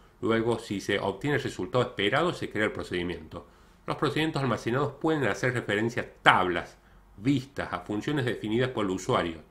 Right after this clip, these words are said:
temas que veremos más adelante, a otros procedimientos almacenados y a tablas temporales, tema que veremos más adelante.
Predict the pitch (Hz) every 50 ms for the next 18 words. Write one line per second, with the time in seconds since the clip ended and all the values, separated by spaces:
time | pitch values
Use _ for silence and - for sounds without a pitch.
0 | - - 98 92 95 95 - - 87 90 87 90 95 90 85 98 90 92 98 107
1 | 117 123 123 123 131 127 127 - - - - - - - 135 170 175 - 156 127
2 | - 123 107 - 120 117 127 127 127 117 110 107 98 92 - - 104 110 135 147
3 | 139 139 165 156 - - - - - 104 95 - - 120 120 123 117 - - 95
4 | 90 85 - 92 92 92 90 78 78 78 - - - - _ - 101 95 85 87
5 | 90 90 90 92 95 90 85 90 92 87 85 85 82 78 80 80 - -